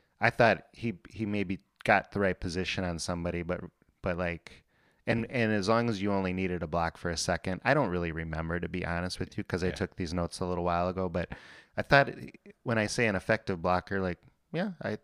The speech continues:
Speaker 1: I thought he was getting the job done.
Speaker 2: Yeah, the job done.
Speaker 1: But
Speaker 2: Yeah.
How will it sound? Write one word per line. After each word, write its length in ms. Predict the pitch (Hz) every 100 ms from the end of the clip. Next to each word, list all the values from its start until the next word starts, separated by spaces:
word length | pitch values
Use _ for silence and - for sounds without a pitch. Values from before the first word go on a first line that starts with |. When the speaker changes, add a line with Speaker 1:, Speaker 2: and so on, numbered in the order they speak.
| -
Speaker 1:
I 100 | 107
thought 220 | - 104
he 60 | 98
was 180 | 90
getting 200 | - -
the 80 | 90
job 280 | 85 85 78
done. 240 | 82 80 80
Speaker 2:
Yeah, 140 | 87
the 100 | -
job 220 | - -
done. 140 | - -
Speaker 1:
But 160 | 92
Speaker 2:
Yeah. 80 | 92